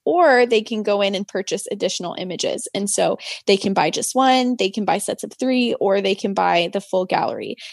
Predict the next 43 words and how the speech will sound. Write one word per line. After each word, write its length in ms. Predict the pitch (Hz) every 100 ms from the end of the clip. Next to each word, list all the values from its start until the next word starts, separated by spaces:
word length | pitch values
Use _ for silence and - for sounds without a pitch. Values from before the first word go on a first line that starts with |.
| -
And 140 | 208 202
so 220 | 214 196
the 100 | 202
majority 400 | 202 202 208 247
of 60 | 233
people 400 | 208 226 226 202
will 120 | 185
either 260 | 208 214 226
buy 220 | 226 208
three 480 | 202 202 196 208 208 -
or 180 | 190
the 80 | 196
full 240 | 190 180 190
gallery. 500 | 151 87 92 - -
Nobody 280 | 190 208 202
ever 200 | 196 208 -
buys 260 | 175 175 190
one 380 | 185 185 190 208
<laughs> 40 |
because 380 | 240 - 254 233
that 160 | 262 -
doesn't 240 | 262 226
make 160 | 214 226
any 100 | 254
sense. 520 | 202 202 - - - 415 466 403 -
Or, 340 | 208 202 190 - 196 -
and 180 | 208 -
hardly 680 | - 240 233 208 185 175 -
do 200 | - 214
they 160 | 185 185
walk 280 | 175 175 -
away 220 | 190 175 -
with 240 | 180 180 -
just 260 | 185 -
the 80 | 196
five 380 | - - - 208 -
that, 160 | - - _ _ _
um, 480 | - - 208 214 220 -
came 200 | - 185
with 140 | 180
their 100 | 196
session. 520 | 196 - - - - -
So 420 | - - 214 -